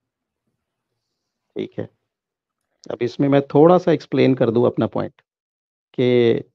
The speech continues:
जो अंडरस्टैंडिंग आपने बनाई है कि गुनाह को छुपाने की बात, ठीक है, तो गुनाहों को छुपाने की बात ऐसे होती है कि छोटे-मोटे गुनाह जो हैं, मतलब, गीबत,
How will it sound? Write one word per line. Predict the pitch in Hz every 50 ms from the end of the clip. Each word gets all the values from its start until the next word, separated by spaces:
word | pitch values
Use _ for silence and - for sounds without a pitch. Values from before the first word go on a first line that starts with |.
| _ _ _ _ _ _ _ _ _ _ _ _ -
जो | 143 - - 131 127 135
अंडरस्टैंडिंग | 127 117 117 127 127 123 - 135 123 123 131 151 151 151
आपने | 127 123 123 - 143 135
बनाई | 123 117 113 107 107 107 120 127
है | 117 101 101 _ _ _ _ _ _ _ _ _ -
कि | - 117 104
गुनाह | 98 123 104 107 107 113 117 120
को | - - 120
छुपाने | 120 - 113 113 - 107 104 107 110
की | - - 101
बात, | 95 95 92 - _ _ _ _ _ _ _ _ _ _ _ _
ठीक | - - 113 123 -
है, | 107 98 - _ _ _ _ _ _ _ _ _ _ _ _ _ _ _ -
तो | 117 120 127 135 139 143 156 - _ _ -
गुनाहों | - 117 123 123 127 127 139 165 165
को | -
छुपाने | 165 - - 131 - 120 127 135 143
की | 139 156 139
बात | 127 131 131 139 - _ - - _ _ _ -
ऐसे | 113 117 117 - - 165
होती | 135 113 110 - 107 98
है | 101 113 147
कि | - 170
छोटे-मोटे | - - - 127 127 165 156 147 143 - 143
गुनाह | 110 110 104 113 120 120
जो | - 104
हैं, | 95 92 113 - _ _ _ _ _ _ _ _ _ _ _ _ _ _ _ -
मतलब, | 104 101 123 131 139 139 139 _ _ _ _ _ _ _ _ _ _ _ _ _ _ _ _ _ -
गीबत, | 113 120 131 143 151 127 - _